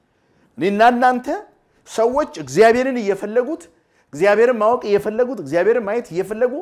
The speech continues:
የማይገኝበት ባዶ ሰፈር ልንሆንባቸው አይገባም። ዓለም ልትሸከማቸው ከተገቧት፣ ከታደለቻቸው ውድና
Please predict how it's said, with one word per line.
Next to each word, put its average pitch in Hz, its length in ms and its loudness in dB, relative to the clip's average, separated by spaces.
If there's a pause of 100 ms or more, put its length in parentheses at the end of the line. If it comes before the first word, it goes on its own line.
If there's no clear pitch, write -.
(440)
የማይገኝበት 208 1120 0 (200)
ባዶ 190 320 0
ሰፈር 190 300 -10
ልንሆንባቸው 240 760 -6 (320)
አይገባም። 139 560 -8 (540)
ዓለም 240 380 8 (460)
ልትሸከማቸው 247 1160 -4
ከተገቧት፣ 214 680 -4 (460)
ከታደለቻቸው 208 1000 -4 (460)
ውድና 262 640 -8